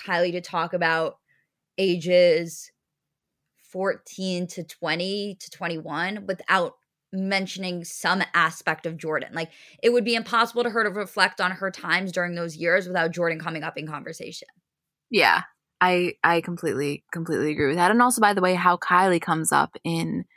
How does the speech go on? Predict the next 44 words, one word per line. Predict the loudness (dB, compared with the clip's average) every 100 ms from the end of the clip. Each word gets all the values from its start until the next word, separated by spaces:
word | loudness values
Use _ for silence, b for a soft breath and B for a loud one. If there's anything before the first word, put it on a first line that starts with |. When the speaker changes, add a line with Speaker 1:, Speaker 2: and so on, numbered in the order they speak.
| b b _ 0
Speaker 2:
Jordan's | 4 4 4
conversations. | 2 0 0 -4 -4 -6 -8 -12 -16 _ _ _ 0
Speaker 1:
Right. | 4 4 0 _ -16
Speaker 2:
Yeah. | -4 -4 -4 -8 B B B B B 0
I | 4
guess | 4 6
to | 4
end | 6
on | 4
a |
happy | 4 2 2 0
note, | 2 0 -2
Stormy | -2 2 4 4 2
skiing. | 0 -2 -2 -2 -6 -6
I |
mean, | -6 -6
come | -4
on. | -4 -4 -6 _ _ _ _ _ _ _ _ _
Speaker 1:
Can | -6 -6
somebody, | -4 -2 0 2 2 2 -2 -6 -10 -16
'cause | -8 4
I | 6 6
don't | 2 -4 -6
ski | -10 -10
or | -4 -4
snowboard, | -6 -8 -8 -2 0 -2
but | -6 -6
can | -8
somebody | -6 -6 -4 -4 -6
who | -4
does | 0 2 2
tell | -4 -8 -6
me | -4 -6 -8 _ _ _
whether | -4 2 2 4
or | 2
not | 2 0
this | -4 -2
kid | 0
is | 0
going | -2 -4
to | -4
the | -6 -4
Olympics? | -4 -2 -2 -2
Because | -4 0 0